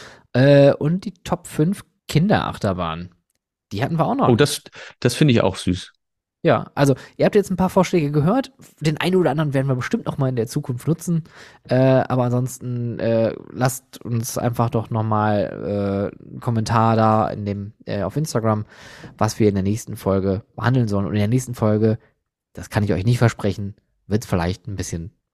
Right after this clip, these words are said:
Speaker 1: <laughs> besser. Oder der Stefan trinkt vorher vielleicht einfach mal einen Kaffee.
Speaker 2: Ja, oder ich muss halt auch gucken, dass ich ein bisschen, bisschen besser vorbereitet wieder bin.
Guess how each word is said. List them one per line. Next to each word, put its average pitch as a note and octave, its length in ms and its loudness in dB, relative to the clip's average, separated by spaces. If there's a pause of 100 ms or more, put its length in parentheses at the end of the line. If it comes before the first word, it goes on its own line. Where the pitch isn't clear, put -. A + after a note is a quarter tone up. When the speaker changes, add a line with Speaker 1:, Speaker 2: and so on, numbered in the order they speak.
(260)
Speaker 1:
<laughs> - 800 -4
besser. G2 340 -6
Oder A2 160 0
der G2 120 -2
Stefan G2 360 -2 (320)
trinkt F#2 180 -4
vorher E2 200 -8
vielleicht E2+ 180 -6
einfach - 200 -10
mal - 100 -14
einen - 100 -20
Kaffee. - 320 -16 (720)
Speaker 2:
Ja, F2 320 0
oder E2+ 220 2
ich - 160 -4
muss F#2 180 0
halt E2+ 160 4
auch - 180 -2
gucken, E2+ 240 -2
dass E2 200 -2
ich - 40 -8
ein - 40 -8
bisschen, F2 260 0 (480)
bisschen G2+ 380 -4
besser F#2 260 0
vorbereitet E2+ 580 2
wieder E2+ 220 2
bin. E2 260 0